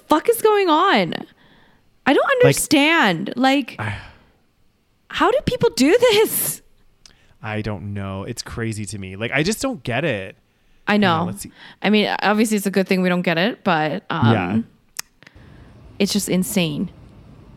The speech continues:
Speaker 2: Mm-hmm. Oh yeah, here he Googled how to dispose of body, all this. It doesn't say what his
Speaker 1: So there's no
Speaker 2: what
Speaker 1: update
Speaker 2: the
Speaker 1: on the case?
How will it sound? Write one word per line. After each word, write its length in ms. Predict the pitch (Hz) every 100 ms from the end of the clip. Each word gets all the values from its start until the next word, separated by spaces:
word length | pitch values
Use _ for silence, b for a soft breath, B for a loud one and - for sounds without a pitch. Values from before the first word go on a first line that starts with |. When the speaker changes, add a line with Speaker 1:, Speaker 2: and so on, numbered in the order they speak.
| -
Speaker 2:
Mm-hmm. 420 | 113 101 104 98 87 - - - - - - - B B B - -
Oh 60 |
yeah, 240 | 117 113 113
here 180 | 120
he 60 | 117
Googled 400 | 110 113 117 110
how 140 | 113 110
to 100 | 107
dispose 360 | 101 117 110
of 100 | 110
body, 320 | 104 101 104 101
all 180 | 107
this. 180 | 107 113 B B -
It 80 | 120
doesn't 240 | 156 220
say 180 | 202 180
what 180 | 165 139
his 580 | 135 131 127 123 - - - - - - - - -
Speaker 1:
So 120 | -
there's 180 | 208 208
no 100 | 208
Speaker 2:
what 120 | 170
Speaker 1:
update 160 | 120 190
Speaker 2:
the 20 |
Speaker 1:
on 100 | 190
the 80 | 202
case? 420 | 220 208 262 -